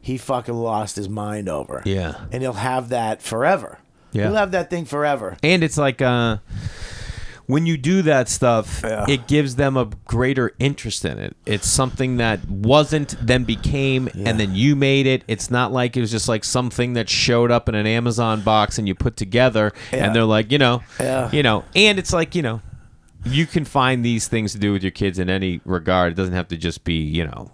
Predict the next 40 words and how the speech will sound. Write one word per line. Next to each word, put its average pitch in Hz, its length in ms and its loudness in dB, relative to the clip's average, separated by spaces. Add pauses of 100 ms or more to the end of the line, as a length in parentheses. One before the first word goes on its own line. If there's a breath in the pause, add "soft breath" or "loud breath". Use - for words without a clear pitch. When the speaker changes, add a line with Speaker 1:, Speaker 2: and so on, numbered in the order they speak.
(100)
Speaker 2:
something 160 360 -2
you 151 80 -4
Speaker 1:
Uh, - 60 -10
Speaker 2:
build. 147 220 -6
Speaker 1:
you, 170 420 -4
I 156 140 2
don't 220 300 0
get 165 260 -2
these 127 240 -8
da-, 127 180 -6
I 139 80 0
go 165 140 -2
to 156 60 -2
the 127 80 -4
park 117 400 -4
in 107 80 -8
New 101 100 -8
York 107 300 -6
a 98 80 -6
lot, 80 380 -6 (600 soft breath)
and 120 180 -6
I, 120 120 -4 (120)
and, 127 160 -6
and 123 200 -4
even 151 180 -4
up 131 160 -4
in 117 100 -6
Westchester 113 600 -6
where 104 140 -2
I 98 60 -4
live, 98 520 -4 (180)
Bestchester, 101 1000 -6 (460 loud breath)
um, 113 520 -2 (300)
I 135 140 0
see 143 240 -4
these 135 240 -4
dads 123 760 -4 (560 soft breath)
on 123 220 -4
their 120 140 -4
phones, 120 840 -4